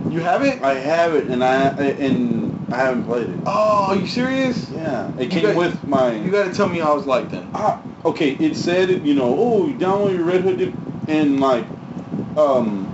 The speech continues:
Speaker 2: it, I, I don't know, it, it doesn't show it there for me to play.
Speaker 1: Oh.
Speaker 2: And it's weird because when I, it was a pre-order, so when
Speaker 1: Yeah.
Speaker 2: I, when I pre-ordered it, it came with Harley Quinn's new suit. I haven't even seen that.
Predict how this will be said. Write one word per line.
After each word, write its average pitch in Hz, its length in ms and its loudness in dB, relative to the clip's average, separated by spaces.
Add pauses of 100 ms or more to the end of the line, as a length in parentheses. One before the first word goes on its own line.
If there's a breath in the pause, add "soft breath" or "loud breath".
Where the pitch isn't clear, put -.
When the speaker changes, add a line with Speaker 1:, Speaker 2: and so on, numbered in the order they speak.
(140)
Speaker 2:
it, 135 220 2
I, 156 200 2
I 156 100 0
don't 208 100 0
know, 170 160 2
it, 131 220 0
it 147 60 -4
doesn't 165 220 0
show 202 240 0
it - 100 -4
there - 160 -4 (180)
for 120 100 -4
me 120 100 2
to - 60 -2
play. 92 300 -2 (380)
Speaker 1:
Oh. 113 460 0 (260)
Speaker 2:
And 143 100 2
it's 151 120 0
weird 160 360 0
because 127 360 2 (340 loud breath)
when 139 140 0
I, 143 120 4 (120)
it 156 40 6
was 135 100 0
a 123 40 -4
pre-order, 165 560 0
so - 140 0
when - 100 6
Speaker 1:
Yeah. - 80 4
Speaker 2:
I, 131 60 2
when 131 140 4
I 120 40 2
pre-ordered 175 460 2
it, 120 120 0
it 120 140 -4
came 165 300 -2
with 151 280 2 (600)
Harley 156 300 0
Quinn's 151 480 0
new 139 220 2
suit. 151 420 -4 (220)
I 196 160 0
haven't 180 180 0
even 180 140 0
seen 208 280 -4
that. 226 280 -4